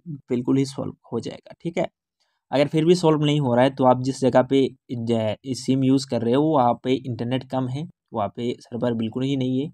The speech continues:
अब अच्छा खासा जगह पे आ जाइए जिस पे इंटरनेट रहता है, नेटवर्क रहता है, आपका ये प्रॉब्लम सॉल्व हो जाएगा।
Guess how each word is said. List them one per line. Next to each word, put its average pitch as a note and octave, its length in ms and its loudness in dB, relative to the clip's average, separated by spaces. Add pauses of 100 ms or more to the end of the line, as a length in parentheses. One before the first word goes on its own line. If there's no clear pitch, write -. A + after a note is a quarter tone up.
(440)
अब C3 140 4
अच्छा C3+ 200 2
खासा D#3+ 220 2
जगह C#3 260 6
पे D3+ 160 0
आ C#3 140 8
जाइए C#3+ 300 4
जिस B2+ 220 -2
पे C3+ 140 0
इंटरनेट B2+ 520 -4
रहता A#2+ 260 -2
है, C#3 120 -4
नेटवर्क B2 420 -6
रहता A2+ 240 -6
है, C#3+ 120 -4
आपका A#2 260 -6
ये G#2+ 100 -4
प्रॉब्लम G#2 360 -6
सॉल्व - 260 -12
हो - 120 -12
जाएगा। - 280 -16